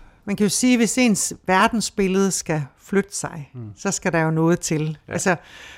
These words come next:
Speaker 1: vores hjerne er jo indrettet sådan, at den går i de samme baner,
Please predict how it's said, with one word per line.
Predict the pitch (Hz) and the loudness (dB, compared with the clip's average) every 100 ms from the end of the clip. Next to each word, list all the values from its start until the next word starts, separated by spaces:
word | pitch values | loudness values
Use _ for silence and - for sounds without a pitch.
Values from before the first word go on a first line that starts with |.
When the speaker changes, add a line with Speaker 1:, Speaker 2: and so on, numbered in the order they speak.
| - | -2
Speaker 1:
vores | 190 190 | 2 4
hjerne | 208 202 226 | 6 6 4
er | |
jo | 208 190 | 4 4
indrettet | 214 226 185 180 | 2 2 0 0
sådan, | - 202 | 2 2
at | 170 - | 2 -2
den | 208 196 | -4 -2
går | - 196 | 0 2
i | |
de | 180 185 | 2 2
samme | 196 202 | 2 2
baner, | 196 180 196 190 | 4 4 4 2